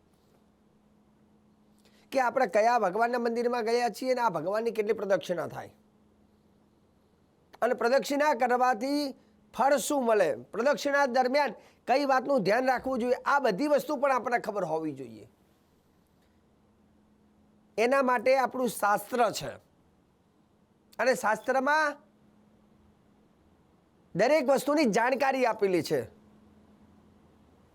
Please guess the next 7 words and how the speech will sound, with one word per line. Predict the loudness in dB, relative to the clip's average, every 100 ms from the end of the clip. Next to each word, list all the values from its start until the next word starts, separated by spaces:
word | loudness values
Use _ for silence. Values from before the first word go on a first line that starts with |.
| 2
એકા | 2 2 2 2
ચંડા | 2 0 2 2 4 4
રવે | 2 4 2
સપ્ત | 2 0 0 2
શ્રીસ્ત્ર | 2 2 -2 -2 0 0
કાર્ય | 2 2 2 2 2
વિનાયકૈ | 2 2 2 2 2 2 2 2 0